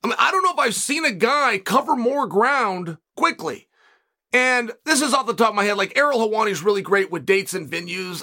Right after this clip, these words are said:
I'm not super great, but I'm, I'm not bad. And I believe that Piera main event in Madison Square Garden for one of his last two fights against Adesanya. I think one was at M S G and one was Vegas. I just get which, which was which. And my only point is,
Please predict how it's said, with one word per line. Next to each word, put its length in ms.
I'm 640
not 200
super 200
great, 240
but 100
I'm, 220
I'm 120
not 280
bad. 460
And 120
I 120
believe 600
that 140
Piera 680
main 380
event 220
in 80
Madison 360
Square 260
Garden 380
for 120
one 140
of 60
his 140
last 320
two 160
fights 400
against 320
Adesanya. 480
I 80
think 180
one 180
was 120
at 100
M 140
S 80
G 200
and 120
one 120
was 140
Vegas. 320
I 80
just 240
get 160
which, 240
which 460
was 180
which. 180
And 80
my 100
only 220
point 320
is, 240